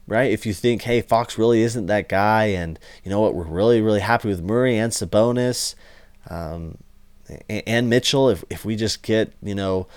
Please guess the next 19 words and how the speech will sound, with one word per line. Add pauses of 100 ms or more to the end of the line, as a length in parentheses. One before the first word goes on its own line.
(160)
one
more
franchise
guy
in
here,
or,
or
franchise
potentially
filled
guy
in
here,
may-,
you
know,
maybe
things